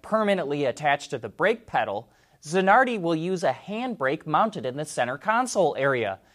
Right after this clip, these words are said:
The handbrake also has an extra shifting paddle, so he can brake and downshift at the same time. A centrifugal clutch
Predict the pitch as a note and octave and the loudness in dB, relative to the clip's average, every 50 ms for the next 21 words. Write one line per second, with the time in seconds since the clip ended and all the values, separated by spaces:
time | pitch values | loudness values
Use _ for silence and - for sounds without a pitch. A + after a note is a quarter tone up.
0 | _ _ _ _ - - C#3+ C3 F3+ F3 E3 C#3+ D3 C3+ C3+ D3 C#3 D3 D#3+ - | _ _ _ _ -6 -4 -2 0 0 0 2 2 2 2 4 4 4 4 4 2
1 | D3+ B2+ A#2+ C#3 C3 C3 B2+ C3+ C#3+ C#3 - D#3 E3+ E3+ - - - D3 A#2+ - | -2 -4 0 2 2 2 2 0 -4 -6 -4 -4 -4 -4 -6 -8 -8 -8 -6 -6
2 | - - A#3+ C#4 C#4 - D4+ B3 G3 - - C#3 A#2+ A#2 A#2 C#3+ F3+ F#3+ - _ | -4 -2 -4 -4 -4 -4 -6 -6 -4 -2 0 0 2 2 2 0 0 -2 -6 _
3 | _ _ _ - - - A3 G#3+ G3 C4 B3+ C4 - A#3 F#3+ D#3 B2 - G3 A#3 | _ _ _ -4 2 4 4 4 4 2 -2 -2 -2 -2 -2 -2 -2 0 4 4
4 | B3 B3 B3 - - F#3+ F3 D#3 B2 F#3 F#3+ A3+ C4+ C#4 B3+ - - D3 C3+ - | 4 4 2 0 -2 0 0 0 4 4 4 4 4 2 -2 -2 -2 -4 -2 0
5 | - D3+ D3+ - E3 - - D3+ B2+ B2+ C#3 - - F3 G#3 A3+ A#3+ G#3 C3 G#2+ | 2 0 0 0 -4 -4 -2 -2 -2 -4 -4 -4 2 2 4 4 4 2 0 -4
6 | G2+ _ _ _ _ _ _ _ _ - C3+ A#2+ - - D3 D3 C#3 - C3 - | -10 _ _ _ _ _ _ _ _ -8 -8 -4 0 0 0 0 0 -4 -8 -8
7 | - C#3+ C#3+ C#3+ C#3 B2+ A2 - - - B2 B2 - - - | -4 -4 -4 -2 -2 -4 -6 -6 -4 0 0 0 0 -2 -6